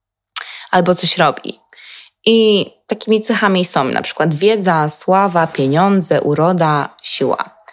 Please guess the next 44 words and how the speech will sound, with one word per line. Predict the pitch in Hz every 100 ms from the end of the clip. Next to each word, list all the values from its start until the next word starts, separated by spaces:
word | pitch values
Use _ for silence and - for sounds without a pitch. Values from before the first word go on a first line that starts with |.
| _
I | -
właśnie | 214 - 214
ta | 269
jedna | 339 330 285
rzecz | 233 180 165 - - - _ _ _ _ - -
może | 226 294
nas | 302
przekonać | - 254 226 190
do | 170 165
tej | 165
osoby | 160 - 147 135 147 180 _
i | 240
sprawić, | - 185 156 165 -
że | 165
myślimy, | 175 - 143 139
że | 139
jesteśmy | 135 143 139
zakochani. | 135 143 175 180 156 127 - _ - - - - -
Jeśli | 208 - 320
widzimy | 277 240 226
kogoś | - 202 196
atrakcyjnego, | 185 180 - 185 170 143 143 190 - _
to | -
łatwiej | 214 - - 254
nam | 180 170 175
jakby | 170 160
dopisać | 165 165 - 175
pozytywne | - 170 170 196 190 175
cechy | - 190 151
tej | 135 120
osobie. | - 147 - - - _ _ -
Że | -
na | 156
przykład | - 143 143
jest | 147 -
to | 147
też | 156 170
dobra | 160 156 156 127
osoba | - - 135
albo | 131 165
inteligentna | 160 170 170 160 151 135 123 -
i | 76
tak | - -
dalej. | - -